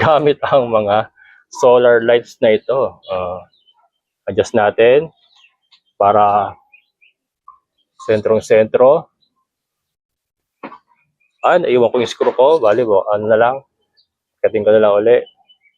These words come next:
Ayan. Ayan mga kabokals. Dito na natin lalagay sa, ano, sa may gilid ng bakod muna. Pero ayusin ko bukas. Ah, katulad doon, lalagyan natin ng pabigat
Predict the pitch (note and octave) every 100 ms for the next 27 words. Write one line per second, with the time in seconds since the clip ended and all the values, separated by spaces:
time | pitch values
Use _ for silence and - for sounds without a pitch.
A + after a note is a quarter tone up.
0 | - G2 G#2+ A#2+ B2 A2 F2+ _ _ -
1 | - _ _ _ _ _ C5 C5 - _
2 | _ - C#5+ - _ _ _ _ _ -
3 | A#2 D#3 D#3+ D3+ D3+ D3 D3 C3 C3 -
4 | - _ _ _ _ - - A#2+ D3 D3+
5 | D3+ D3 D3 C#3+ C#3+ C#3+ C#3+ C#3 C3+ C3+
6 | C#3+ C#3+ B2+ A#2 A#2+ A#2+ A#2+ A2+ A2+ G#2+
7 | G#2 G#2 G2+ A2 G#2 - _ _ _ -
8 | - _ - A#2+ C3+ C#3+ C#3 C3 C#3 C#3
9 | C#3+ C3+ B2+ B2 A#2 A#2 - - - -
10 | G#2+ B2 B2 B2+ A#2+ A#2 G#2+ G#2 - _
11 | _ _ G#2+ A#2 B2 A#2+ A#2+ B2 A#2 A2+
12 | A2 A2+